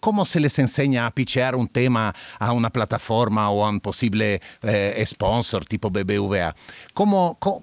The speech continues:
cómo habéis hecho para conseguir que, que la gente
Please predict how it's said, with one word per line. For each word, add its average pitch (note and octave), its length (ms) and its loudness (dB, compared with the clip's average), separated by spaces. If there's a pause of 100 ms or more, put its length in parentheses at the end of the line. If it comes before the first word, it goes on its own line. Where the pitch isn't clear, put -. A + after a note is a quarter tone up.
cómo G3+ 260 0
habéis E3+ 500 2
hecho C3 340 0
para A2+ 260 -2
conseguir A#2+ 680 0
que, A#2 180 -2 (360)
que C#3 120 0
la B2+ 120 2
gente D3+ 440 -2